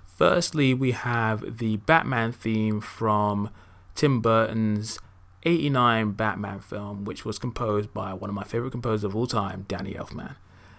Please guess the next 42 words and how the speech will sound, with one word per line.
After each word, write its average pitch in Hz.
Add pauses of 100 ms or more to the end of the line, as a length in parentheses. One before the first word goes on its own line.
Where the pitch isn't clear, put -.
Now, 104 (160)
that 165
theme 160
song 151
is 110
pretty 156
notable 117
because 110
it 104
has 107
a 107
very 113 (200)
dark, 110
mysterious, 110
loud 113
and 107
bombastic 107
sound, 101 (280)
yet 120
it's 113
very 139
soft -
and 104
quiet 117
and 110
swells 117
and 107
then 110
explodes. 104 (280)
I -
think 233
the 175
reason 151
that 117
this 120
theme 117
is -
so 107
popular 101
is 107
just -
because 110